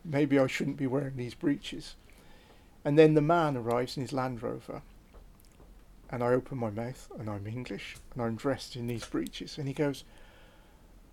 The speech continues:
"Oh, the horse I'm gonna show you is over in a village called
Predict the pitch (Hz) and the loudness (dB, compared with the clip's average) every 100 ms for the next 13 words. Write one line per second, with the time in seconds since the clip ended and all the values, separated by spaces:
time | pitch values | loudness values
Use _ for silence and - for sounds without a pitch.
0 | - - - - 226 214 135 - - - | -20 -20 -6 12 12 12 12 -2 -20 0
1 | - 175 226 165 214 175 165 160 - 165 | 4 8 8 8 4 2 2 2 4 6
2 | 156 160 156 - 180 165 170 160 151 170 | 8 8 6 6 6 8 6 4 4 6
3 | 156 - - 143 | 4 2 0 0